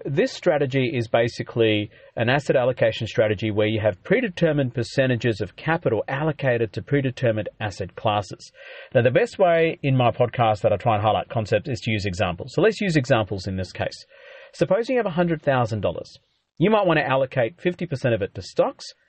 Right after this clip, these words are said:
and fifty percent of it to bonds. You don't want to allocate anything to property, nothing else. Fifty and fifty. Just be done with it. Now, within the stocks and bonds, you can either buy individual stocks or bonds or just buy index funds or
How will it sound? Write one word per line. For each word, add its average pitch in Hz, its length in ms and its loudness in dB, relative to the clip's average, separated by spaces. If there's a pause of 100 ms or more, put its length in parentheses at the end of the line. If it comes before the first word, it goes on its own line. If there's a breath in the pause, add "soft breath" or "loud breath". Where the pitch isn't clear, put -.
(120)
and 113 140 -2
fifty 160 240 0
percent 123 280 2
of 98 80 2
it - 200 -4
to 113 80 0
bonds. 131 560 -2 (640 soft breath)
You 113 100 0
don't 135 120 4
want 135 100 2
to 120 60 4
allocate 120 360 2
anything 117 380 -2
to 90 80 -6
property, 139 500 -2 (500)
nothing 110 320 0
else. 185 300 -2 (100)
Fifty 143 320 2
and 135 120 0
fifty. 226 420 -2
Just 127 220 0
be - 80 4
done 165 240 2
with 107 120 2
it. - 140 -4 (380 loud breath)
Now, 190 100 4
within 214 260 4
the 262 60 4
stocks - 380 -2
and 107 120 -2
bonds, 127 460 0
you 120 80 -4
can 127 120 2
either 127 180 4
buy 117 320 4
individual 139 560 2
stocks - 360 -2
or 117 120 4
bonds 160 440 0
or 120 140 2
just 117 240 0
buy 107 240 4
index 127 400 0
funds 123 340 2
or 104 80 -2